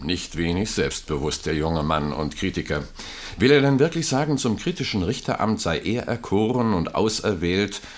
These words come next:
weil er die unerklärliche Fähigkeit in sich fühle, eben zu urteilen, zu entscheiden? Er hat die kritische Situation und andere nicht? Er sei befugt,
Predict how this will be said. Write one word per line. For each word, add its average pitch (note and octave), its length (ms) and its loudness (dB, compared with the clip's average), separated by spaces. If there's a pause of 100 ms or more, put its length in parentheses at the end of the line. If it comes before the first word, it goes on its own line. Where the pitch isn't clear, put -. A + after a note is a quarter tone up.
(180)
weil D#2 160 0
er F2 100 2
die F#2+ 140 2
unerklärliche A2 760 2
Fähigkeit G#2 540 0
in A2+ 160 2
sich A2+ 240 -2
fühle, A#2+ 420 2
eben G2 460 2
zu G#2+ 260 0
urteilen, A2 600 0
zu G#2 160 2
entscheiden? F#2+ 640 0 (200)
Er A#2+ 400 2
hat - 180 -6
die B2+ 100 0
kritische - 460 -2
Situation F#2+ 640 0
und G2 140 2
andere A2 320 4
nicht? C3 280 -4 (220)
Er C#3 260 4
sei E3 240 2
befugt, F3+ 520 0